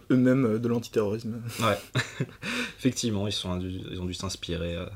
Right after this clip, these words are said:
Speaker 2: du Roland Emmerich et tout ça,
Speaker 1: Ouais,
Speaker 2: en
Speaker 1: j'avoue,
Speaker 2: se disant,
Speaker 1: bah,
Speaker 2: ouais, ça
Speaker 1: le
Speaker 2: marche.
Speaker 1: White House Down. <laughs> Bah, c'est parfait. Bon, bah, vas-y, euh, news suivante.
Speaker 2: Alors la deuxième news, euh,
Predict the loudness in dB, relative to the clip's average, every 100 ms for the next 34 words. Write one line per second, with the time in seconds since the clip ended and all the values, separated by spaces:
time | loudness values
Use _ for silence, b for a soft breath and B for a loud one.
0 | -14 -12 -6 -4 -2 -2 0 -2 -4 -10
1 | -10 -6 -6 -6 -10 -6 6 12 12 12
2 | 10 4 4 4 4 0 -4 -2 0 2
3 | 4 2 2 2 0 -4 B B B B
4 | B B B -12 -6 -2 2 4 2 0
5 | 0 -2 -6 -12 -10 -10 -8 -2 -2 0
6 | 0 2 2 4 2 4 6 6 2 -4
7 | B B B 6 6 8 6 6 6 6
8 | 6 6 8 10 10 10 10 10 10 8
9 | 6 4 4